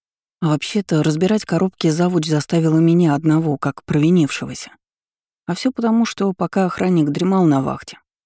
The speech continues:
я поменял местами ключи от классов в ящичках. Перепутал нарочно. Хотел время потянуть, чтобы стих по литературе для пересдачи выучить.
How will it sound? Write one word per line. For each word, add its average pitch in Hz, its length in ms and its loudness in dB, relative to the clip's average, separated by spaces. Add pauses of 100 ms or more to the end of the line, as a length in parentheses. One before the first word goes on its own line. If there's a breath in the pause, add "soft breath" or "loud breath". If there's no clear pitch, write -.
я 220 140 -2
поменял 175 440 2
местами 147 460 2
ключи 160 360 -2
от 147 160 -2
классов 139 420 -6
в - 40 -6
ящичках. - 680 -6 (840)
Перепутал 160 560 -4
нарочно. 139 600 -2 (1600)
Хотел 226 320 0
время 165 340 2
потянуть, 143 440 -6
чтобы 143 300 -2
стих - 300 -4
по - 80 -4
литературе 143 640 0
для 135 200 -2
пересдачи 147 640 -2
выучить. 135 520 -10